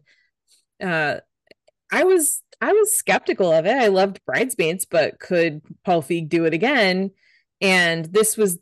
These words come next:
actually, this was the movie that made me say, "I will never doubt Paul Feig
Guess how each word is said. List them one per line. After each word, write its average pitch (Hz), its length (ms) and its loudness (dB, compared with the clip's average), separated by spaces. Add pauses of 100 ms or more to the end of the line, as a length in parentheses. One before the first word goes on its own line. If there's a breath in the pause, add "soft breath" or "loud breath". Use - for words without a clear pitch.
(100)
actually, 196 500 0
this 185 200 0
was 208 180 0
the 190 120 0
movie 180 260 2
that 156 160 0
made 165 160 -2
me 170 100 -4
say, 156 400 2
"I 165 160 0
will 185 160 2
never 165 500 0
doubt 143 280 0
Paul 156 180 0
Feig 151 220 -6